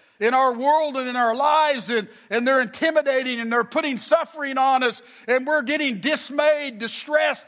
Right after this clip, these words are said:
and we're afraid, and we're getting much afraid, and to the point we want to flee from fear.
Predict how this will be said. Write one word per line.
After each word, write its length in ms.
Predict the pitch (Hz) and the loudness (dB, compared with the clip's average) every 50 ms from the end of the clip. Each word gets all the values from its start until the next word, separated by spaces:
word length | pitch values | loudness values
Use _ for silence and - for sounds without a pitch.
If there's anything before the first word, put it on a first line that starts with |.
| - - - - | -20 -20 -8 -4
and 160 | 220 233 233 | -4 -2 0
we're 80 | 247 240 | 0 -2
afraid, 520 | - - 262 294 311 320 311 302 294 262 | -2 -2 0 2 2 2 2 0 -2 -6
and 80 | 254 247 | -6 -6
we're 120 | 277 233 | -6 -4
getting 340 | 214 294 294 294 262 226 208 | -4 -2 -2 -2 -2 0 0
much 260 | 247 311 311 - - | 0 0 0 -2 -6
afraid, 600 | 262 202 - - 294 294 302 302 294 294 285 247 | -12 -10 -4 0 2 4 4 2 2 -2 -2 -2
and 160 | 247 226 175 - - - - - | -2 -2 -4 -6 -14 -20 -14 -10
to 80 | 247 | -8
the 80 | 240 233 | -8 -4
point 340 | - 294 330 339 311 285 285 | 0 2 2 2 2 0 -4
we 60 | 277 | -4
want 200 | 269 285 285 254 | 0 0 0 0
to 60 | 226 | -2
flee 640 | - - - 311 381 392 370 339 311 262 220 170 - - - _ _ _ _ _ _ _ _ - | -4 -8 -8 -4 0 0 2 2 2 0 -2 -4 -8 -16 -20 _ _ _ _ _ _ _ _ -12
from 180 | - - 101 | -10 -10 -10
fear. 500 | 107 - 247 247 240 214 180 - - 110 | -10 -8 -6 -4 -4 -4 -6 -6 -10 -14